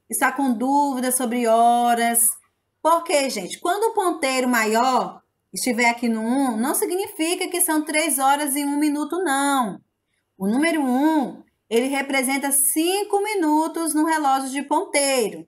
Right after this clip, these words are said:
tá bom? O número dois representa dez minutos, porque cada tracinho desse aqui conta como um minuto.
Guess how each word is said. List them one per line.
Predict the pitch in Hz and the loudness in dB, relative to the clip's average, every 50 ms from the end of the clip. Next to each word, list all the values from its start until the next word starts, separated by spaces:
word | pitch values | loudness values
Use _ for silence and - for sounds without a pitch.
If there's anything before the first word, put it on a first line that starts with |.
| _ _ | _ _
tá | - | -12
bom? | 180 175 202 220 240 247 277 311 330 359 - - - _ _ _ _ _ _ _ _ _ _ _ _ _ _ _ _ _ _ _ | -8 -4 -2 0 0 2 2 2 2 0 -2 -6 -14 _ _ _ _ _ _ _ _ _ _ _ _ _ _ _ _ _ _ _
O | - 196 | -4 -2
número | 208 233 269 302 330 330 359 320 262 | -2 0 2 2 2 0 0 -2 0
dois | 254 262 262 262 262 262 269 277 262 - | 2 2 4 4 4 4 2 0 -2 -2
representa | 269 247 240 247 247 240 247 233 247 247 | -4 -4 -2 -2 -2 -2 -2 -2 -4 -4
dez | 220 214 240 254 262 277 302 311 294 277 294 | -2 -2 -2 0 2 2 0 0 0 0 0
minutos, | 302 320 311 294 294 294 302 302 302 277 233 - - - 151 - - - - - - - _ _ _ _ _ _ _ _ | 0 0 0 0 0 2 2 2 2 0 -2 -6 -10 -16 -18 -10 -6 -6 -6 -6 -6 -12 _ _ _ _ _ _ _ _
porque | - 277 302 339 330 330 - 285 269 254 | 0 2 2 2 2 -2 -4 -4 -4 -4
cada | 262 - 349 339 392 403 440 415 | -4 0 0 0 0 0 -2 -4
tracinho | 427 - 330 311 311 311 - - 285 277 254 226 | -2 0 0 2 2 2 0 0 -2 -2 -2 0
desse | 220 226 226 220 214 | 0 0 0 -2 -2
aqui | 196 202 - 285 294 294 285 - | -4 -4 -4 -2 -2 -2 -4 -4
conta | - 285 269 294 311 302 320 | -2 0 0 0 0 -2 -2
como | 320 - 302 285 294 | -2 -2 0 0 2
um | 302 302 339 381 | 0 0 0 0
minuto. | 415 440 440 403 330 320 330 320 285 233 - - - 185 - | -2 -4 -2 -2 0 0 0 0 0 -2 -4 -6 -10 -12 -12